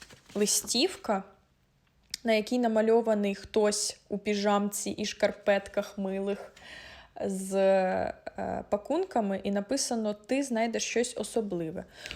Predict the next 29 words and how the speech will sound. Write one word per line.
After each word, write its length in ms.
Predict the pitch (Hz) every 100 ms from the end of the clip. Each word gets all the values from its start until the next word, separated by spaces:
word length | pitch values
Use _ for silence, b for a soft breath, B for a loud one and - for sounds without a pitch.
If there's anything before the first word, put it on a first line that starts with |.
| B
О! 1300 | 359 427 427 415 415 381 359 330 269 240 220 208 214 - - - - - - - B B B B
Тут 180 | - 294
прям 160 | 359 302
щось 280 | - 285 -
написано. 680 | 240 269 285 - 202 202 208 _ B B B B
Е, 100 | 214
«З 80 | 208
Новим 260 | 233 311 285
роком 300 | 285 359 302
дві 100 | 226
тисячі 320 | 247 247 233
двадцять 380 | 208 220 202 -
третім». 460 | 160 180 - 359
Я 140 | 269 240
подумала, 560 | 247 214 262 277 233
що 220 | 214 - 202
це 480 | - - 220 214 214 - -
листівка, 760 | 226 226 - 269 - 226 202 - -
ця 220 | - 214
листівка 580 | 175 170 - 190 - 180
гарно 500 | 185 214 214 202 185 B B -
відображає 600 | 196 202 214 214 220 208
твою 280 | - 214
любов 380 | 202 196 202 196
до 140 | 190 196
розпаковок. 800 | 196 - 202 180 170 220 - - _ b b b b b _ _ _ _ _ _ _ - B B B
Ну, 80 | 247
це 140 | 262
правда. 440 | - - 170 190